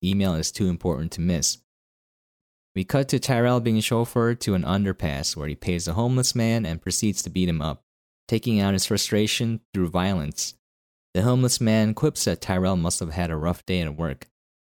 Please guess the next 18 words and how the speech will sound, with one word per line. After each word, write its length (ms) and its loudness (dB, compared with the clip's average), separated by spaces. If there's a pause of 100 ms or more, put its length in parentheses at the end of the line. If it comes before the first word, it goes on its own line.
(500)
Mister 280 2
Robot 400 4
later 240 4
explains 440 0
to 120 0
Elliot 480 2
that 180 0
people 300 2
resort 360 0
to 80 -2
violence 540 0
when 140 -4
they 100 0
don't 180 2
know 120 2
how 100 -2
to 100 -2
communicate. 680 -2